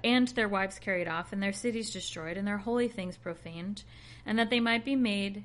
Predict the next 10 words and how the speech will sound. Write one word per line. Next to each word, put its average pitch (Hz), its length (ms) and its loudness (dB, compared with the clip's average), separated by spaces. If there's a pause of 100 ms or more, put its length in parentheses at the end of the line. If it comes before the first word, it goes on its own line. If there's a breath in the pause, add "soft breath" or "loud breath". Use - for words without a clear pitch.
not 220 320 0
be 262 100 2
made 202 300 0
a 190 60 -8
reproach 185 500 -6
to - 120 -14
the 175 100 -12
Gentiles, - 720 -14 (1500)
or 185 100 -4
Gentiles. - 680 -12